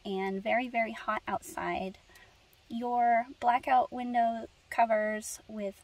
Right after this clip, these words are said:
fabric on either side, or if you've painted them at all, the Reflectix will not work in heat.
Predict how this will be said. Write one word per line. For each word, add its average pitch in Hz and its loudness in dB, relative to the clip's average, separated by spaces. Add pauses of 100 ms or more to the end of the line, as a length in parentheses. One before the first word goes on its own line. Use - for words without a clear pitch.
fabric 233 4
on 202 -6
either 190 -2
side, 196 -4
or 208 0
if 208 -2
you've 220 -8
painted 240 -8
them 190 0
at - -4
all, 180 0 (580)
the 208 0
Reflectix 233 -2
will 254 -4
not 240 -2
work 214 -4 (720)
in 226 -2
heat. - -12